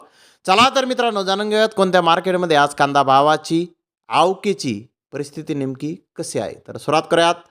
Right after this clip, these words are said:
नाशिक जिल्ह्यातील महत्त्वाचा कांदा मार्केट असलेल्या लासलगाव येथून. लासलगाव येथे आज नवीन कांद्याचे तीनशे पंच्याऐंशी वाहन, तर उन्हाळी कांद्याच्या पंधरा वाहनांची, अशा एकूण चारशे वाहनांची आवक ही सकाळ सत्रामध्ये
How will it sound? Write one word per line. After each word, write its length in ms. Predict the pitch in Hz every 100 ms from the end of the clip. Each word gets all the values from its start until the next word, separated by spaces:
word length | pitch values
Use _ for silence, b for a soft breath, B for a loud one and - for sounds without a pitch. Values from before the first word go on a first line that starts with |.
| b b b b
नाशिक 320 | 139 165 175
जिल्ह्यातील 480 | 175 180 185 185 185
महत्त्वाचा 400 | 175 165 165 160
कांदा 260 | 160 165 165
मार्केट 280 | 165 165 165
असलेल्या 340 | 165 165 170
लासलगाव 480 | 147 139 156 156 160
येथून. 300 | 160 165 208 b b b b
लासलगाव 520 | 160 202 240 233 240
येथे 260 | 233 226 135
आज 440 | 131 165 180 120 - _ _ _ _
नवीन 420 | 120 143 170 214 214
कांद्याचे 480 | 196 196 196 160 127 -
तीनशे 300 | 175 175 196
पंच्याऐंशी 680 | 196 160 160 175 180 170 202
वाहन, 460 | 175 160 156 113 107 -
तर 60 | 143
उन्हाळी 340 | 147 160 175
कांद्याच्या 440 | 165 165 160 147
पंधरा 420 | 117 147 143 143 156
वाहनांची, 540 | 151 147 135 123 104 -
अशा 300 | 113 - 147 139 147
एकूण 400 | 160 165 123 101 b b b b -
चारशे 460 | 180 180 190 220 214
वाहनांची 460 | 190 180 180 170
आवक 340 | 160 175 135 - _ _ 143
ही 240 | 160 180 _ _ _ _
सकाळ 260 | 151 151 151
सत्रामध्ये 600 | 151 156 156 156 110